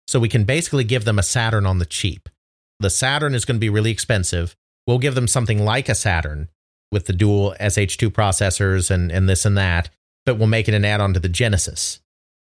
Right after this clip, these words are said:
And that's the thirty-two X. Of course, that ended up being an absolute disaster because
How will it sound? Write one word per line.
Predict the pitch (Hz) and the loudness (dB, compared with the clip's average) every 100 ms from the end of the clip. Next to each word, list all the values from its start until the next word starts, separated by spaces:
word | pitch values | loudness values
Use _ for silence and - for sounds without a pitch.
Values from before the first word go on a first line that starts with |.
| _ 113 | _ -2
And | 127 | 0
that's | 120 - | 0 0
the | 104 | 0
thirty-two | 113 90 - 90 | 0 0 0 0
X. | 78 - - - - _ _ _ _ _ _ - | 0 -4 -10 -10 -10 _ _ _ _ _ _ -2
Of | 101 - | -2 0
course, | 117 107 92 - - - | 0 2 0 -4 -8 -6
that | 123 110 113 | -2 -2 0
ended | 107 90 87 | 0 2 2
up | 87 85 | 0 0
being | 98 90 | -2 0
an | 90 | 0
absolute | 87 - 98 87 | 0 0 -2 0
disaster | 85 95 82 - 101 | 0 2 0 0 -2
because | 107 104 95 | 0 0 0